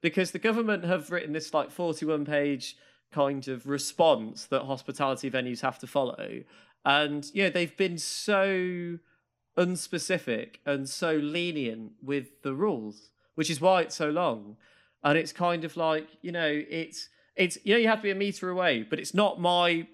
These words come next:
it's my mouth a meter away from your mouth,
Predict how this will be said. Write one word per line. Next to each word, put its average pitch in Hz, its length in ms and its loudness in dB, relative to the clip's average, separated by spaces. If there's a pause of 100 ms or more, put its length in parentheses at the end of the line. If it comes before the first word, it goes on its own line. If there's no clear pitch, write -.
it's 156 200 -2
my 175 180 6
mouth 156 580 0
a - 40 -4
meter 147 320 0
away 139 220 2
from 135 180 -10
your 135 200 0
mouth, 120 260 0